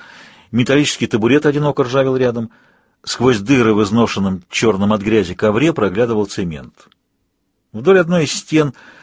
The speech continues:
с проржавевшей раковиной выстроились кухонные шкафчики, некоторые без дверец.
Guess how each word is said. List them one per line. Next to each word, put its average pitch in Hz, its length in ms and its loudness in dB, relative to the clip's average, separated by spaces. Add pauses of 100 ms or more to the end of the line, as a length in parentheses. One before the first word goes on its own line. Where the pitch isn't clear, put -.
(140)
с - 120 -20
проржавевшей 123 600 2
раковиной 131 640 2
выстроились 123 600 0
кухонные 135 400 -2
шкафчики, - 520 -4
некоторые 117 360 -8
без 98 160 -6
дверец. 170 400 0